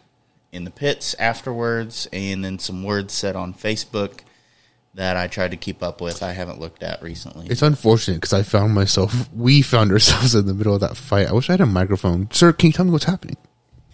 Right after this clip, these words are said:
Speaker 1: I did have GoPro footage of the f-, uh, hundred lapper. My GoPro shut off on me twice, and I think, <laughs> so the first time, I think it just got too hot.
Speaker 2: Yeah.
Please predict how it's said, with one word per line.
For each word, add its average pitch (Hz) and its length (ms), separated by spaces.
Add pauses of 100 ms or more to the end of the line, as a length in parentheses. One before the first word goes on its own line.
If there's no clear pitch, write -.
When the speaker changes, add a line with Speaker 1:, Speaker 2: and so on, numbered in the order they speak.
(280)
Speaker 1:
I 117 120
did 156 160
have 175 180
GoPro 135 380
footage 147 340
of 139 140
the 139 60
f-, - 220
uh, 127 260
hundred 147 280
lapper. 147 420 (300)
My 107 80
GoPro 135 320
shut 113 220
off 107 180
on 113 120
me 107 100
twice, 92 520
and 104 160
I 107 120
think, 165 600 (300)
<laughs> - 300
so 127 180
the 120 100
first 180 280
time, 131 320 (160)
I 113 80
think 123 260
it 104 80
just 104 160
got 98 220
too 95 160
hot. 90 280 (120)
Speaker 2:
Yeah. 80 180